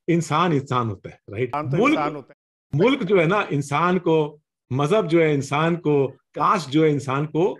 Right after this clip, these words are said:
Speaker 1: डिवाइड कर देती है, राइट? अ, एक जो इकोनॉमिक स्टेटस है, इंसान को डिवाइड कर देता है। इंसान इंसान होता है, हर जगह इंसान प्यार का भूखा होता है,
Speaker 2: जी, बिल्कुल,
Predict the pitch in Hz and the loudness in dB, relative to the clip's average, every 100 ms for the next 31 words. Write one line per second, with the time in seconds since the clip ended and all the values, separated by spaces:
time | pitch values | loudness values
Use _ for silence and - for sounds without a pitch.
0 | - 107 113 120 117 104 92 90 98 90 | -10 -4 0 0 0 -6 -10 -12 -16 -12
1 | 95 110 208 - _ _ _ 147 151 170 | -8 -4 -4 -4 _ _ _ -4 -4 -2
2 | 175 170 170 165 156 160 196 226 - 185 | -4 -2 -4 -4 -2 -2 0 -2 0 0
3 | 185 190 160 147 - 170 139 147 151 139 | 0 0 0 -4 -6 -8 -4 -4 -4 -4
4 | 110 120 120 110 95 92 95 - _ _ | -2 -4 -4 -8 -10 -12 -16 -18 _ _
5 | - 165 160 180 135 - 104 95 - 113 | -6 -4 -2 0 -2 -4 -10 -10 -12 -6
6 | 180 196 190 165 - 147 151 131 123 131 | -2 0 0 -2 -2 -4 -4 -2 -2 -2
7 | 127 104 95 82 - - 170 120 104 143 | -6 -10 -14 -20 -16 -14 -12 -12 -10 -10